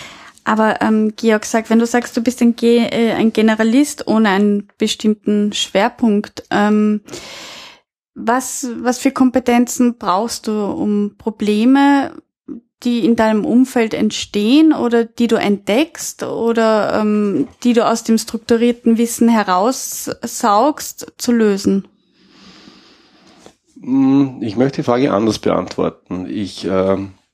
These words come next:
Speaker 2: wenn ich mir überlege, wie Probleme regelmäßig angegangen werden,
Speaker 1: Mhm.
Speaker 2: dann sehe ich dabei ein paar, wie möchte ich sagen, Kardinalfehler, Dinge, die immer, immer wieder falsch laufen.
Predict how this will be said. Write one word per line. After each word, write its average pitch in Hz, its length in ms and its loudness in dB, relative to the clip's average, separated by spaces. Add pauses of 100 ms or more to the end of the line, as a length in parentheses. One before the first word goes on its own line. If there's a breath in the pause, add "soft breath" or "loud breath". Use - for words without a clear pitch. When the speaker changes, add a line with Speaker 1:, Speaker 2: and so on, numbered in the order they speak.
(100)
Speaker 2:
wenn 113 200 2
ich 143 160 -6
mir 131 100 2
überlege, 107 800 2
wie 110 140 -4
Probleme 104 720 0
regelmäßig 107 1000 0 (760 soft breath)
angegangen 113 600 -2
werden, 104 320 0
Speaker 1:
Mhm. 240 360 2 (380 soft breath)
Speaker 2:
dann 113 160 -4
sehe 107 280 0
ich 120 100 -4
dabei 107 540 2
ein - 60 -8
paar, 104 460 0 (320)
wie 92 180 -8
möchte 104 240 -4
ich - 60 -16
sagen, 104 360 -4 (320)
Kardinalfehler, 95 760 -4
Dinge, 120 260 -4
die 117 140 -2
immer, 135 260 2
immer 127 260 2
wieder 123 240 0
falsch 107 440 -2
laufen. 107 480 0